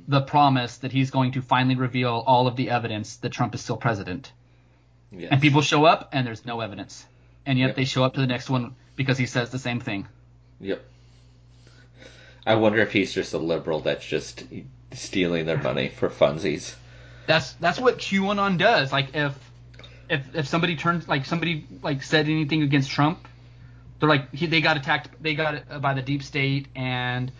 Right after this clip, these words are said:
Speaker 1: you know, they're traitors to the cause.
Speaker 2: Mm-hmm.
Speaker 1: And even,
Speaker 2: <laughs>
Speaker 1: even Trump, they, they did that with Trump when Trump got vaccinated. They were, like, trying to say that, like, that's not really Trump. That was an, a body, like, a lookalike actor, or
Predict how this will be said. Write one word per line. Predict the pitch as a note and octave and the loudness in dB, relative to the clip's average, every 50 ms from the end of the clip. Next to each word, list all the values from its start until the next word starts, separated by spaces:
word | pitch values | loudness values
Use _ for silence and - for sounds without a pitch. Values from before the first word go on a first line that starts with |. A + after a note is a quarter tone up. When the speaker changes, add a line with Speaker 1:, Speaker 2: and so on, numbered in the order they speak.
| - - - - - - - - - | -20 -20 -20 -20 -20 -20 -20 -6 -2
Speaker 1:
you | E3 D3+ | 2 4
know, | C3+ | 4
they're | C3 C#3 C3+ | 6 6 4
traitors | C3+ - D#3+ C#3+ C#3 C3+ C3 C3+ | 4 4 4 4 6 4 4 2
to | - C#3 | 0 -4
the | B2+ B2 | -4 0
cause. | - C3+ B2 A2+ G#2 A2 A2+ - - - - - - - - - - - - - - - - - | 2 4 4 4 2 -2 -6 -12 -16 -18 -20 -20 -20 -20 -20 -20 -20 -20 -20 -20 -20 -16 -10 -8
Speaker 2:
Mm-hmm. | A#2 G#2+ G2+ G#2+ - F2 - - - - - - - - - - - | -8 -8 -8 -8 -10 -12 -14 -16 -18 -20 -20 -20 -18 -16 -14 -4 2
Speaker 1:
And | E3 | 4
even, | F#3 - A#3+ A3+ G#3 G3 | 4 4 4 2 0 0
Speaker 2:
<laughs> | |
Speaker 1:
even | G3+ A#3 B3+ B3 - | 0 -2 -2 -2 -2
Trump, | - F#3 G#3 G3+ - | 0 2 2 0 0
they, | - D#3 D3+ C3 - - | -2 -6 -6 -8 -6 -4
they | E3+ D#3+ | -2 0
did | D3+ F#3 G3 | 0 2 2
that | G3 G3 | 2 2
with | E3+ D#3 - | 2 0 0
Trump | - G3+ A3+ - | 0 0 0 0
when | D#3+ C#3+ | -2 -4
Trump | C#3 F3 G3+ G3+ - | -2 -4 -4 0 0
got | D3 C3 A#2 | 0 0 2
vaccinated. | B2+ A2+ - - C3 B2+ A#2+ A#2 A#2+ C3 | 0 -2 -2 -4 -6 -6 -6 -6 -6 -2
They | C3 | 0
were, | C3+ C#3 C#3+ | 2 2 2
like, | C#3 C3 C3 | 2 0 0
trying | C#3+ C#3 C3 | 0 -2 -2
to | A#2+ | -2
say | - C3 | -4 -4
that, | A#2+ B2 A#2+ | -4 -4 -4
like, | C3+ B2+ B2+ - | -4 -6 -6 -2
that's | - C3+ B2+ C3 | -2 -2 0 2
not | D3+ C#3 C3+ | 0 0 0
really | C3+ C3 C3 C3 | 0 0 -2 -2
Trump. | C3 - C3+ C3 C3 B2+ | 0 0 2 2 2 2
That | C3 B2+ B2 | 0 0 0
was | B2 D#3+ - | -2 -2 -6
an, | B2 A2+ - - - | -8 -10 -10 -10 -6
a | - C3+ | -4 -2
body, | B2+ - B2+ B2+ B2+ B2+ C3 C3 C3 - - - | 4 4 6 6 6 4 0 -2 -4 -8 -10 -2
like, | - C3+ C3+ | 0 2 2
a | C3 | 2
lookalike | B2 C#3 C#3+ D3 D3+ C#3+ C#3 C3+ - | 2 0 0 2 2 2 2 2 0
actor, | B2+ C3 C3 - C#3+ C3+ C3+ C3+ C3+ C#3 C#3+ | -2 -2 -2 -2 -2 -2 -2 -2 -2 -2 -2
or | C#3 C#3+ C3+ C3 B2+ B2+ C3+ | -2 -2 0 0 0 0 -2